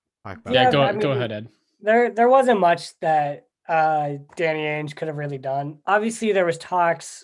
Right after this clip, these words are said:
Speaker 3: of trying to trade up in the draft, um, on draft night, whether that was a package with our picks and stuff or trying to work out a sign and trade with Hayter-,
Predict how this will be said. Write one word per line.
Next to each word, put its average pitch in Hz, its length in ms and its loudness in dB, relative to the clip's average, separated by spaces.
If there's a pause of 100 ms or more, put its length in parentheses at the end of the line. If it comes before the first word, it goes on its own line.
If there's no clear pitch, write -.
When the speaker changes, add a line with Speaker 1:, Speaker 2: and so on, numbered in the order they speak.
Speaker 3:
of 170 260 -2
trying 170 240 -2
to 165 80 -4
trade 165 260 -4
up 156 160 -2
in 156 80 -6
the 147 80 -8
draft, 143 720 -4
um, 143 240 -6
on 147 180 -6
draft 135 360 -6
night, 143 320 -8 (560)
whether 175 220 0
that 175 140 6
was 170 160 0
a 165 60 -2
package 156 680 -4
with 151 180 -10
our 151 140 -6
picks 147 480 -10
and 147 120 -10
stuff 139 520 -6
or 147 260 -4
trying 156 240 -4
to 156 80 -4
work 147 220 -8
out 143 140 -4
a 127 40 -10
sign 139 300 -6
and 135 100 -10
trade 139 260 -10
with 127 200 -12
Hayter-, 131 380 -12